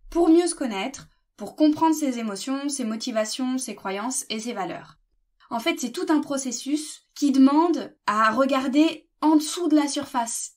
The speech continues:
et de ne pas rester juste en surface, mais bien d'aller gratter et d'aller mieux comprendre pour explorer, en fait, les coins un peu plus sombres, un peu plus reculés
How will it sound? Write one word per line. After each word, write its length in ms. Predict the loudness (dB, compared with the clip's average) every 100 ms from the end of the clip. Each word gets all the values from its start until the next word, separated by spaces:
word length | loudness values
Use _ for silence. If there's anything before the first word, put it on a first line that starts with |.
| -6
et 100 | 0
de 100 | 0
ne 100 | 0
pas 200 | 0 0
rester 400 | 0 -2 0 0
juste 360 | 2 0 -2
en 80 | -6
surface, 360 | -8 -4 -4 -2
mais 100 | -2
bien 240 | 2 2
d'aller 220 | 2 0 -6
gratter 680 | -8 -4 -4 -4 -4 -2
et 20 |
d'aller 280 | -2 -2 -4
mieux 280 | -2 2 2
comprendre 480 | 0 -6 -4 -2 -2 -4 -18 -20 -20
pour 200 | -4 0
explorer, 680 | 0 -2 -4 -2 0 0 -2 -4
en 140 | -6
fait, 280 | -4 -8 -6
les 180 | -8 -8
coins 320 | -4 -2 -4 _
un 80 | -6 -4 -4 -6
peu 100 | -8
plus 180 | -6
sombres, 420 | -8 -6 0 -2 0
un 160 | -2 0
peu 140 | -2
plus 200 | -6 -6
reculés 680 | -2 -4 -6 -8 -4 -4 -6